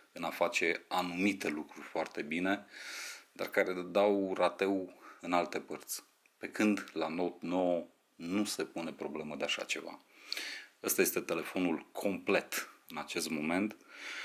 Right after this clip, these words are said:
Ăsta este The Big Daddy, dacă vreți, în lumea smartphone-urilor la sfârșit de două mii optsprezece.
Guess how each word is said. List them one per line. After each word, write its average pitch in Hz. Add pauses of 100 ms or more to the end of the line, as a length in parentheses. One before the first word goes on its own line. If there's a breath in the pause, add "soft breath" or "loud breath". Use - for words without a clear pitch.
(280 loud breath)
Ăsta 98
este 87 (1600 loud breath)
The 90
Big 95
Daddy, 87 (200)
dacă -
vreți, 87 (540 loud breath)
în 82
lumea 85
smartphone-urilor 85
la 90
sfârșit -
de -
două 80
mii 78
optsprezece. 82